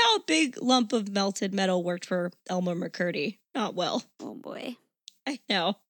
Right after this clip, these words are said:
Speaker 1: Um, so we're just gonna take that for what it's worth. They also reported, so his brother also reported that an unemployed Daniel seemed to be awfully flush with cash all of a sudden.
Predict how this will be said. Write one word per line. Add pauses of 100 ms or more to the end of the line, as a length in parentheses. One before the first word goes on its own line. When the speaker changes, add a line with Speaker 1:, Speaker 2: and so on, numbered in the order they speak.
(1040)
Speaker 1:
Um, (800)
so
we're
just
gonna
take
that
for
what
it's
worth. (580)
They
also
reported,
so
his
brother
also
reported
that (120)
an
unemployed
Daniel
seemed
to
be
awfully
flush
with
cash (100)
all
of
a
sudden.